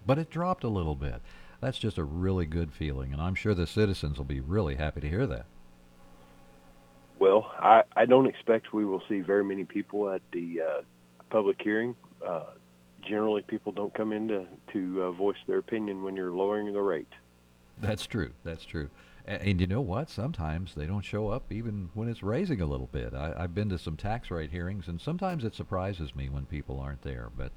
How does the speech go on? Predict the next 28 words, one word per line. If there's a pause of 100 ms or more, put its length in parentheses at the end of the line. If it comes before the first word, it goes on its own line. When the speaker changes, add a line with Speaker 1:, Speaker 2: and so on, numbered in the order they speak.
Speaker 1:
uh, (400)
good
news
out
of
this
one,
and
that, (160)
that
makes
a
lot
of
difference. (500)
Um,
is
the
fall
cleanup
coming
up
pretty
soon?
We're
headed
there. (920)
Speaker 2:
Yes,